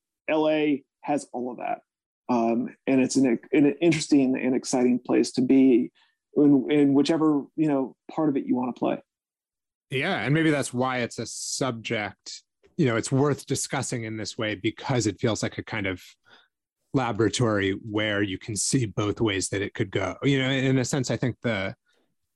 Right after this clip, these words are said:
Speaker 2: extreme inequality that becomes increasingly apparent is connected to the idea of a neo-medieval or, like, a neo-feudal city-state, right? Or, like, a moment when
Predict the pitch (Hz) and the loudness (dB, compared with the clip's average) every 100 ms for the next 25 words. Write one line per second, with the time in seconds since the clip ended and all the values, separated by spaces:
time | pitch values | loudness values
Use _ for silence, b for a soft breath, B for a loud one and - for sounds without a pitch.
0 | - 135 - - 139 143 135 123 113 101 | -6 -4 -4 -2 0 2 4 2 0 -2
1 | 120 110 104 101 110 - 117 117 113 107 | -4 -2 -4 -4 -2 -2 -2 -2 -2 -2
2 | - 120 117 98 90 - 117 95 92 92 | 0 0 -2 -4 -6 -6 -4 -4 -6 -10
3 | _ _ _ _ _ _ _ _ _ _ | _ _ _ _ _ _ _ _ _ _
4 | - 147 - - 127 135 - 110 110 104 | -4 -2 -2 0 0 0 -2 -4 -2 -2
5 | 101 110 104 101 101 92 95 _ _ _ | 0 0 -2 -2 -4 -4 -10 _ _ _
6 | _ 123 110 107 110 107 101 98 104 101 | _ -4 -2 0 2 2 0 0 0 2
7 | 98 101 90 92 104 98 110 104 104 98 | 2 0 -2 -2 -2 -2 0 0 0 0
8 | - 113 101 98 120 - - 104 92 - | 2 2 2 0 -2 -2 0 0 0 0
9 | 92 82 120 104 101 90 101 107 98 101 | -4 -4 -4 -2 -2 -2 -2 -2 -2 -4
10 | 95 95 92 90 | -4 -4 -4 -8